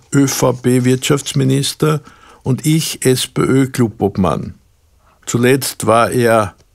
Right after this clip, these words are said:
Ö-V-P-Bundeskanzler und ich Bundespräsident. Wir haben immer ein ordentliches, faires Verhältnis, ohne Feindschaftsgefühle gehabt. Aber wir waren uns bewusst,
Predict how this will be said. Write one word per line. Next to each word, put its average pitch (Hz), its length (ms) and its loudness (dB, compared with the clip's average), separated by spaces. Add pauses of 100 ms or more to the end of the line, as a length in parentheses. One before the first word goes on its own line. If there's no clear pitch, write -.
(140)
Ö-V-P-Bundeskanzler 131 2000 -2 (440)
und 127 180 -2
ich 135 360 -4
Bundespräsident. 98 1040 -2 (800)
Wir 127 160 2
haben 151 260 2
immer 170 460 2 (360)
ein 110 160 0
ordentliches, 135 840 0
faires 123 480 0
Verhältnis, 117 840 -4 (280)
ohne 156 380 2
Feindschaftsgefühle 107 1120 -2
gehabt. 98 460 -4 (680)
Aber 120 280 0
wir 127 160 2
waren 120 240 2
uns 117 240 -2
bewusst, 117 720 -2